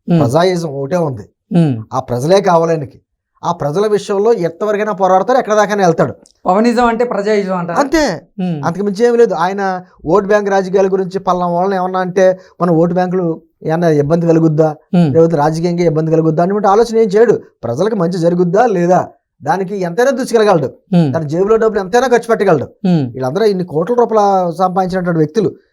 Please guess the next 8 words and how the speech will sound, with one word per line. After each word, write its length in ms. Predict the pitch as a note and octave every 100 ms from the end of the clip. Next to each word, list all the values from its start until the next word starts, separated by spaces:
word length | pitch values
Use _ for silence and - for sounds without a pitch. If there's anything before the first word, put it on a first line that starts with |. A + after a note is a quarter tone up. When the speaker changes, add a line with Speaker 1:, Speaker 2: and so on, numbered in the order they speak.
| _ A#2
Speaker 2:
ఏ 100 | D#3+
రోజైనా 340 | G3+ G3+ G#3+
ప్రజలకు 320 | F3 E3 G3
ఒక 60 | F3+
రూపాయి 240 | E3 G3
ఇచ్చినటువంటి 340 | F#3+ G3 F#3 D3
బాబతుందా? 420 | D#3+ F3 G3 G#3 B3 - F3+
Speaker 1:
ఉమ్. 260 | E3 B2+